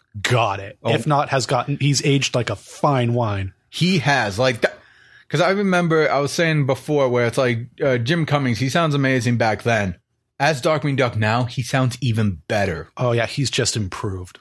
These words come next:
Speaker 1: Like, there's some voice actors where after a while, you know, maybe they've gotten a little long in the tooth, who knows? And sometimes it even comes down to whoever is, you know, the director
Speaker 2: Yeah.
Speaker 1: of the recordings. But I'm like, Jim f-, almost felt more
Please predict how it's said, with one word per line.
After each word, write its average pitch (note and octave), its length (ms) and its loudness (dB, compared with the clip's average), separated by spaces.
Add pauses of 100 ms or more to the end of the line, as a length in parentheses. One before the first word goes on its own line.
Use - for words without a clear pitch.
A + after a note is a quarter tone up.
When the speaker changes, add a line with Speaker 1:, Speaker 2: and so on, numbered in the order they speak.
Speaker 1:
Like, A#2 160 -6
there's C3+ 180 0
some C#3 300 2
voice B2+ 240 0
actors A#2 420 -2
where A2 140 0
after A2 320 -2
a G#2 80 -2
while, A2+ 640 -2 (260)
you B2 100 -4
know, A2 220 -2
maybe A#2 260 -2
they've G#2+ 140 -2
gotten A2+ 260 -2
a A2+ 40 -4
little A#2 260 0
long A2+ 240 0
in G#2+ 80 0
the G#2+ 100 -2
tooth, A2 360 -2
who A#2+ 180 -2
knows? A2 240 0
And B2+ 100 0
sometimes D3+ 380 0
it A#2 80 -4
even A2 200 -2
comes G#2+ 280 -4
down A2 240 -2
to A#2 140 -2
whoever G#2 600 -2
is, G2+ 280 -4
you G#2+ 80 -6
know, G2+ 160 -6
the G#2 100 -8
director G#2 680 -6 (240)
Speaker 2:
Yeah. G2 220 -4 (260)
Speaker 1:
of A2 160 -4
the G#2 100 -4
recordings. G#2 600 -4 (420)
But B2+ 100 -2
I'm A2+ 140 -2
like, G#2 180 -6 (500)
Jim G#3 440 2
f-, - 160 -18
almost D#3 420 2
felt - 400 0
more B2 640 2